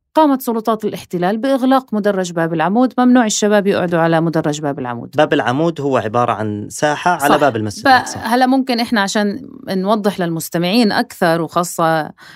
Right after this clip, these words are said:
Speaker 1: إنه يعني ملايين العرب محرومين من زيارة هاي المدينة،
Speaker 2: نعم.
Speaker 1: ممكن نشرح شوي جغرافية هاي المدينة. البلدة القديمة موجودة في مركز مدينة القدس.
Speaker 2: مهم.
Speaker 1: هاي البلدة القديمة محاطة بسور. هذا السور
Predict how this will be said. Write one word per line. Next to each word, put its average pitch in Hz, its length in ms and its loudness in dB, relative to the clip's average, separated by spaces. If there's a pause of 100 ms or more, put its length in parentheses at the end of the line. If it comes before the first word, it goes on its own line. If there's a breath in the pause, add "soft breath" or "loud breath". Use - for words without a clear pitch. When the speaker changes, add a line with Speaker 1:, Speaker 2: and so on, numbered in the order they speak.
(160 loud breath)
Speaker 1:
إنه 160 100 -2
يعني 156 420 0
ملايين 175 460 2
العرب 170 420 0
محرومين 170 440 -2
من 170 60 0
زيارة 175 360 0
هاي 175 60 2
المدينة، 190 340 0
Speaker 2:
نعم. 208 80 0
Speaker 1:
ممكن 196 280 -2
نشرح 180 340 -6
شوي 175 480 0 (380 loud breath)
جغرافية 165 600 -2
هاي 147 100 -2
المدينة. 139 460 -6 (760 soft breath)
البلدة 254 300 2
القديمة 185 680 -4
موجودة 208 360 0
في 196 180 0
مركز 180 420 0
مدينة 156 420 -2
القدس. 127 420 -6
Speaker 2:
مهم. 117 280 -6
Speaker 1:
هاي 226 220 0
البلدة 196 280 -4
القديمة 180 380 -6
محاطة 165 480 -4
بسور. 135 420 -10 (100)
هذا 180 200 2
السور 175 380 2